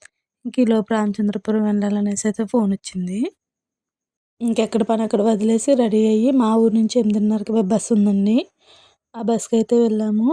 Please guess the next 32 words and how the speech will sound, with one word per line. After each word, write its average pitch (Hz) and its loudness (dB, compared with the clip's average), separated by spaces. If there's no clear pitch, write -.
ఇంక 269 -2
వెళ్ళాక 226 0
అక్కడ 254 0
పని 220 0
అంతా 214 -2
చూసుకుని 233 -2
వచ్చేసరికి 226 0
రెండు 220 0
అయిపోయింది. 208 -2
ఇంటికి 240 -2
వచ్చేసరికి 240 0
ఏమో 233 2
చిన్న 233 2
బాబుకి 214 0
అయితే 220 0
జ్వరం 214 0
వచ్చేసిందండి. 214 -4
ఇంకా 226 -4
వాడికి 226 -2
జ్వరం 214 0
అంతా 220 -2
వెళ్ళగానే 220 0
ఇంకా 220 -2
బాగా 208 0
నీరసం 214 -2
ఎక్కువైపోయిందనమాట. 208 0
పండగ 233 -2
పూట 214 -4
ఏంటో 226 2
సరదాగా 214 -2
లేకుండా 208 -2
అనేసి 208 -4